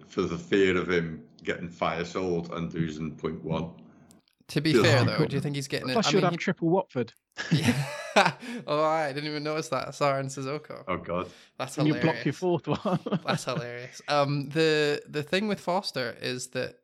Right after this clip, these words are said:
Speaker 2: uh, like, no one predicted that he would start, but also he probably got a start because of the new manager, right? They, you know, they jump in, they change everything
Speaker 3: Well,
Speaker 2: about just in case.
Speaker 3: he was the most likely to start of the, the four point ohs, wasn't he? 'Cause he lost his
Speaker 2: Oh,
Speaker 3: place
Speaker 2: yeah.
Speaker 3: due to an
Speaker 1: Yeah.
Speaker 3: injury last year.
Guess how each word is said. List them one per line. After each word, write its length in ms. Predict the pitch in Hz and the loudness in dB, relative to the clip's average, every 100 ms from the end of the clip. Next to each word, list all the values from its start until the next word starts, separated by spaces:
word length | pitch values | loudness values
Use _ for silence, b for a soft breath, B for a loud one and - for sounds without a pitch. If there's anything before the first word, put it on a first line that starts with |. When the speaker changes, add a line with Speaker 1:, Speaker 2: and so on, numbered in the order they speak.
| _ _ - | _ _ -8
Speaker 2:
uh, 580 | 127 120 117 113 104 - _ - | -4 -4 -4 -6 -6 -10 _ -10
like, 340 | 131 127 - - | -8 -8 -8 -6
no 140 | 151 | -2
one 180 | 185 147 | -2 -2
predicted 440 | 143 120 120 127 | -2 -4 -4 -8
that 100 | 117 | -10
he 120 | 127 120 | -10 -8
would 100 | 120 | -6
start, 300 | 127 110 - _ _ _ | -4 -4 -8 _ _ _
but 120 | 135 - | -10 -4
also 420 | 151 175 131 123 | -2 -2 -6 -6
he 100 | 135 | -6
probably 280 | 190 202 147 | -6 -4 -4
got 160 | 127 | -6
a 40 | - | -4
start 280 | 123 117 | -2 -2
because 260 | 123 - 117 | -4 -10 -10
of 60 | 113 | -10
the 80 | |
new 220 | 113 110 107 - | -10 -12 -16 -12
manager, 420 | 123 135 127 - | -8 -8 -8 -10
right? 240 | 110 120 | -10 -12
They, 140 | - 127 | -12 -14
you 100 | - | -12
know, 120 | 113 110 | -10 -10
they 100 | 110 | -10
jump 320 | 120 117 - | -10 -10 -10
in, 160 | 113 | -10
they 100 | 110 113 | -10 -10
change 280 | - 113 | -10 -10
everything 240 | 117 107 110 | -8 -8 -8
Speaker 3:
Well, 80 | 113 | -10
Speaker 2:
about 300 | 107 113 117 | -10 -10 -10
just 180 | 123 | -12
in 80 | 113 | -12
case. 460 | - 113 120 - - | -10 -10 -10 -14 -6
Speaker 3:
he 140 | 196 247 | 0 0
was 140 | 247 | 2
the 80 | 247 | 2
most 320 | 277 254 - | 0 -2 -4
likely 480 | 220 233 226 160 147 | -2 -2 -2 -2 -2
to 120 | 151 | -2
start 420 | - 160 151 120 | -4 0 0 0
of 200 | 143 135 | -2 -4
the, 100 | 147 - _ _ | -6 -6 _ _
the 80 | 147 | -10
four 240 | - 156 | -2 0
point 260 | 135 135 127 | 0 -2 -2
ohs, 380 | 131 120 113 - | -2 -2 -4 -4
wasn't 220 | 143 127 | -2 0
he? 60 | 120 | 0
'Cause 160 | 131 | 2
he 200 | 147 165 151 | 4 6 6
lost 280 | 156 - | 2 0
his 120 | 147 123 | -2 0
Speaker 2:
Oh, 60 | |
Speaker 3:
place 200 | 202 120 | 2 2
Speaker 2:
yeah. 80 | 107 | 0
Speaker 3:
due 100 | 135 | -4
to 140 | - 139 | -2 0
an 60 | |
Speaker 1:
Yeah. 140 | 139 - | 0 0
Speaker 3:
injury 120 | 117 | -4
last 260 | 120 113 - | -6 -6 -6
year. 260 | 135 117 | -6 -4